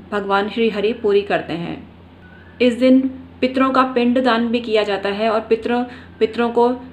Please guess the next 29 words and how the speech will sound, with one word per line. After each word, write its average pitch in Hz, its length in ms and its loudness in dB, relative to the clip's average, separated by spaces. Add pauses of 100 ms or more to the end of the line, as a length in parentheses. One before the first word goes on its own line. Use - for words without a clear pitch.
(160)
तृप्त 233 280 0
भी 240 140 -2
किया 208 200 -2
जाता 170 260 -6
है। 175 260 -12 (1120)
इस 269 140 4
दिन 285 320 4
जो 247 260 6
भी 277 120 0
वस्तु 247 340 0
दान 202 240 2
में 208 140 -4
दी 202 80 0
जाती 190 300 -2
है, 214 120 -2
जैसे 208 280 0
जल 208 200 0
से 220 200 0
भरा 196 280 -2
कलश 196 400 0
अगर 208 280 -2
कोई 208 180 2
दान 180 260 -4
देता 180 240 -4
है, 190 280 -8 (460)
तो 269 400 4 (2000)
उसका 262 300 0
ये 254 160 4
दान 214 380 -2